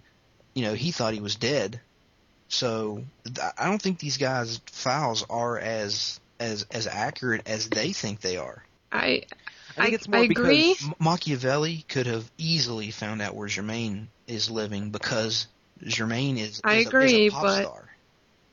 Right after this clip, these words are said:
Speaker 1: Not
Speaker 2: but,
Speaker 1: just because
Speaker 2: okay.
Speaker 1: he's Germain, but he's the pop star, and obviously Machiavelli knows him.
Speaker 3: And he's in love
Speaker 2: Let's
Speaker 3: with
Speaker 2: think
Speaker 3: him.
Speaker 2: about this for a second, though. Machiavelli did have some of his people at Germain's house. That being said,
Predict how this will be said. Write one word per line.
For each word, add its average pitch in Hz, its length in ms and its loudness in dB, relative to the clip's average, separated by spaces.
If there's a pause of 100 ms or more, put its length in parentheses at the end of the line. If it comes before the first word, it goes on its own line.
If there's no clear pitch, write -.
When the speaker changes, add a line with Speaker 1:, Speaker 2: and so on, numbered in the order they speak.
(260)
Speaker 1:
Not 190 120 -14
Speaker 2:
but, 220 320 4
Speaker 1:
just - 160 -4
because 214 240 2
Speaker 2:
okay. 196 100 2
Speaker 1:
he's 117 160 -8
Germain, 107 520 -2
but 104 140 -2
he's 117 220 -6
the 107 100 -10
pop 117 260 -2
star, 92 260 -2
and 87 80 -4
obviously 113 440 -2
Machiavelli 101 520 -4
knows 107 300 0
him. 95 180 -6 (280)
Speaker 3:
And 120 80 -4
he's 117 120 0
in 135 80 4
love 123 80 -2
Speaker 2:
Let's 262 160 2
Speaker 3:
with 294 60 6
Speaker 2:
think 320 100 4
Speaker 3:
him. 277 80 6
Speaker 2:
about 208 160 4
this 208 200 2
for 208 80 2
a 214 40 6
second, 208 380 2
though. 196 240 0 (360)
Machiavelli 233 960 4 (520)
did 240 280 4
have 226 420 4 (200)
some 220 240 2
of 240 140 2
his 247 200 4
people 214 560 0
at 196 260 0
Germain's 196 520 0
house. - 460 -10 (720)
That 208 240 -4
being 294 260 -4
said, 233 600 -8